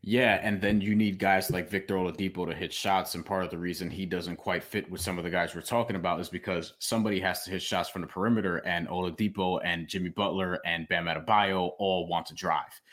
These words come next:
So somebody has to take jumpers, and then with Max Strus, you need him to hit the jumpers then, and he's not doing that consistently enough because I was surprised to find out that before this game, he was thirty-five percent from three for the season.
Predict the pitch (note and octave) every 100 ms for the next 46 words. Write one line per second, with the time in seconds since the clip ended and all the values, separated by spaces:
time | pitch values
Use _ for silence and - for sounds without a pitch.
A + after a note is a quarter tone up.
0 | - - - - C3 G2+ F2 E2+ - G#2
1 | G2 F2+ F#2 - - E2+ G#2+ C#3 G2 E2
2 | - G#2 G#2+ G2 G#2+ G2 - F3+ E3 -
3 | - - - A#2 B2+ A#2 G#3+ C4+ - C3+
4 | - F2+ G2 E2+ E2 D#2+ F#2 E2+ G2+ _
5 | - _ - C3 A#3+ F#3 D3 A2+ A2+ G#2
6 | F2 E2 - - - - F2+ E2+ E2+ -
7 | - - - B2 C#3 A#2 - D3 F3+ -
8 | - C3 A2+ A2 G#2 - F#2+ F#2 B2 F#2+
9 | F#2 - F#2+ G2+ E2+ E2 - D3+ A#2+ F#2+
10 | F2 E2 - F#2 E2+ F#2 F2 F2 - E2+
11 | - F2 G2+ F#2 - - - D3+ -